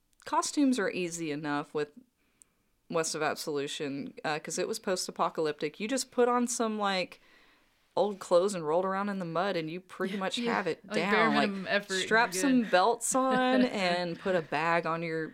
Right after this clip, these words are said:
Speaker 1: shoulder that's, like, old that you found at Goodwill for two bucks, and hey, you've got a costume.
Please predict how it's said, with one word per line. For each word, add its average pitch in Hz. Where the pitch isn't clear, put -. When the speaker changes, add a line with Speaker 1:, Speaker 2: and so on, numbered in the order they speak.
Speaker 1:
shoulder 165
that's, 165
like, 160
old 160
that 156
you 160
found 160
at 147
Goodwill 160
for 160
two 175
bucks, -
and 185
hey, 185
you've 160
got -
a 160
costume. -